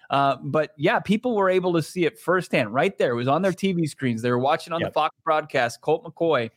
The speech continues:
Speaker 1: run this offense at a high level, the highest all season. And they're like, "Okay, maybe there's something to it. We can't bash Cliff, Cliff this week." Uh, so they, they're, of course, gonna turn their attention to the one that they didn't see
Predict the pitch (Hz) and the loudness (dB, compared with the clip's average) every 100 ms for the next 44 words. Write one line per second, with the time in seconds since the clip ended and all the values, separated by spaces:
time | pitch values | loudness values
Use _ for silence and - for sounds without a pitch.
0 | _ _ - 143 160 147 156 151 160 147 | _ _ -2 0 0 0 2 0 0 -2
1 | 131 127 127 127 127 190 170 131 139 143 | 0 2 2 2 2 0 0 0 2 0
2 | 131 147 135 - 240 208 139 127 123 - | 0 0 -2 -4 -4 0 0 0 -4 -12
3 | _ 135 143 143 139 151 156 269 156 - | _ -4 0 0 0 -2 0 0 -2 -8
4 | - 135 139 147 147 165 165 190 175 269 | -6 -2 2 0 0 -2 -2 -6 -6 -2
5 | 247 - _ 135 139 156 180 226 - 185 | -2 -2 _ -4 -2 -2 0 -4 0 2
6 | 160 - - 135 - _ 147 123 127 123 | 2 -2 -2 -2 -2 _ -2 -2 -2 -4
7 | 120 120 117 _ _ _ _ 127 127 123 | 0 0 -2 _ _ _ _ -2 2 0
8 | 123 - 147 135 127 _ 147 147 139 143 | -2 -2 0 0 -2 _ -6 -4 0 0
9 | 143 123 160 156 - 139 123 143 127 123 | 0 0 -2 -2 0 -2 0 0 2 0
10 | 120 135 123 127 120 120 117 117 117 117 | 0 -2 -2 -4 -4 -4 -2 0 -2 -6
11 | _ - 117 135 147 190 170 - 147 131 | _ -10 -4 0 2 2 0 -2 0 2
12 | 120 | 0